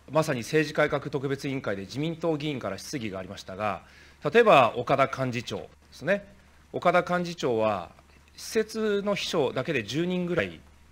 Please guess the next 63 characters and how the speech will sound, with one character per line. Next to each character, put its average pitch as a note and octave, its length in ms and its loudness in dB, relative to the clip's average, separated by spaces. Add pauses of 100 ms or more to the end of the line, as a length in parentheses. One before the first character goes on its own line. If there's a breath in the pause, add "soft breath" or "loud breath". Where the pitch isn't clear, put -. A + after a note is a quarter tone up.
(140)
い A2 200 -4
る A2+ 140 -2
と G#2 100 -16 (100)
い A#2 60 -6
う A#2+ 60 -4
こ A2+ 100 -8
と - 80 -18
で C3 100 -18
す - 100 -18
ね。 D#3+ 180 -10 (480 soft breath)
そ - 180 0
の A3+ 160 6
岡 G#3 180 6
田 A3+ 300 2
幹 A3+ 140 -2
事 G#3+ 80 -8
長 E3 440 0 (360)
が D3+ 380 4
我 C3+ 120 0
が D3+ 140 4
党 D3+ 200 0
の D3 320 0
政 C#3+ 340 -2
治 - 20 -4
改 C#3+ 180 2
革 A2+ 220 -4
の G#2+ 320 -4 (160)
こ A2+ 120 -6
れ G#2+ 280 -2 (140)
本 D3 180 -2
部 C#3+ 160 -4
長 A2+ 200 -4
に F#2 120 -10
な A#2 100 -2
っ A#2+ 60 -6
て - 100 -16
で E2+ 140 -16
す - 80 -20
ね、 G2 220 -14 (600 soft breath)
え、 - 60 -8
政 D#3 340 2
治 D#3 60 -4
資 D3+ 100 -6
金 D#3 200 -4
パ D3 180 0
ー C#3 60 2
テ A#2 100 -10
ィ - 20 -6
ー F#2+ 40 -8
の F#2+ 60 -10
禁 C#3 200 -6
止 - 160 -8
法 C3+ 180 0
案 G#2+ 60 -2
を F2+ 80 -10
出 A#2 120 -8
す - 100 -10
っ - 20 -20
て - 100 -14
い F2+ 40 -10
う - 20 -16
の F2 80 -16
は、 F2 220 -10